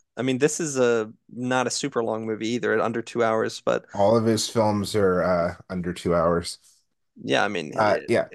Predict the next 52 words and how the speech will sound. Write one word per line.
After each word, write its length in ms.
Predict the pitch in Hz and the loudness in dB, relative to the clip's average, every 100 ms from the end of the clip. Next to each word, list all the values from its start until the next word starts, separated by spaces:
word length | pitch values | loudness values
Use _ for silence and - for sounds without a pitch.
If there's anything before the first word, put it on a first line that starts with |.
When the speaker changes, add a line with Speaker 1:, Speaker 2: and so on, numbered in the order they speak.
| - _ | -18 _
Speaker 1:
it'd 100 | 185 | 4
be 120 | 254 | 6
pretty 360 | 220 - 330 294 | 4 4 6 6
intense 480 | 233 - 254 220 - | 6 6 6 6 2
to 60 | |
stay 320 | 185 - 190 180 | 2 6 8 8
in 100 | 170 | 6
these 180 | 160 | 4
environments 520 | 151 143 139 131 127 - | 6 4 4 4 -2 -2
for 120 | 139 | 2
longer 380 | 127 120 120 110 | 2 2 -2 -8
than 200 | 98 92 | -8 -4
that. 200 | 80 104 | -2 0
I 120 | 135 | -2
can 160 | 156 143 | -2 -4
say 200 | - 127 | -2 0
that 220 | 104 - | 0 -2
much. 340 | 71 - - _ - - - _ - | -10 -10 -12 _ -20 -20 -20 _ -2
Speaker 2:
Yes, 280 | 107 95 - | 0 0 -2
Sexy 360 | - 190 - 131 | 2 4 4 2
Beast 260 | 123 117 | 4 0
is 120 | 101 92 | -4 -2
very 320 | 101 98 85 | 2 2 0
funny, 420 | - 98 90 80 | -2 0 0 -4
though, 240 | 78 76 - | -4 -6 -2
also. 360 | 90 85 - - | -2 -2 0 2
It's 100 | 98 | 2
Speaker 1:
Yes. 160 | 95 113 | 2 2
Speaker 2:
not 140 | 101 | 0
a 40 | |
comedy, 460 | 80 - 92 90 90 | 0 -2 -2 0 -4
but 180 | 76 82 | -4 -4
it, 140 | 82 - | -4 0
uh, 220 | 95 82 - - _ | 0 0 -4 -20 _
but, 160 | 101 92 | 0 4
uh, 220 | 98 95 | 4 4
The 160 | 95 104 | 2 0
Zone 260 | 127 143 | 4 4
of 140 | 131 107 | 4 0
Interest 480 | 107 - 104 - | -2 -2 -4 -2
I 140 | 101 92 | -2 -2
saw, 680 | - - 104 98 95 92 90 _ _ _ _ | -4 -2 4 6 6 4 0 _ _ _ _
uh, 140 | 104 139 | -4 2
well, 200 | 127 143 | 4 6
I'll 40 | |
s-, 140 | 147 - | 4 0
compare 440 | 147 120 147 143 | -4 -2 2 2
it 80 | 98 | 2
to 80 | 123 | 0
Under 180 | 117 101 | -2 -4
the 100 | 95 | -6
Skin 460 | - 117 107 98 | -6 -2 -2 -2